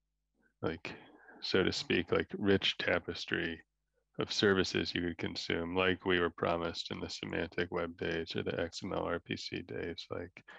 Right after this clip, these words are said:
you know, the, the dream that, you know, you'd have one cent to get a stock quote and you'd go find the best service on the fly to get that quote, and it would come back in a, a common format. Like,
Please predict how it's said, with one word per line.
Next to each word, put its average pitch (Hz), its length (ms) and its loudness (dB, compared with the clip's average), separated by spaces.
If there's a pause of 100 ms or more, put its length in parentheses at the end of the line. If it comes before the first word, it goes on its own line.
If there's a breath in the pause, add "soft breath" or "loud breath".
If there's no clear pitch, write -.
(400 loud breath)
you 92 100 0
know, 85 80 -2
the, 85 220 4 (100)
the 90 160 4
dream 92 360 4
that, 87 180 2
you 92 100 -2
know, 82 200 -4 (120)
you'd 92 160 4
have 92 100 6
one 98 220 4
cent 101 300 2
to 95 100 0
get 85 140 2
a 82 60 2
stock 95 340 0
quote 87 340 2
and 82 80 -8
you'd 82 180 -6 (440)
go - 120 4
find 90 320 -2
the 87 60 -6
best 87 300 0
service 95 400 4
on 101 100 -2
the 92 80 -8
fly 87 380 2
to - 120 -8
get 92 200 -4
that 85 180 -6
quote, 117 320 6
and 95 140 -8
it 95 80 -8
would - 120 -16
come 95 160 -6
back 87 280 0
in - 200 -6
a, 90 260 0
a - 20 0
common 87 340 -4 (100)
format. 82 400 -4 (720 loud breath)
Like, - 240 0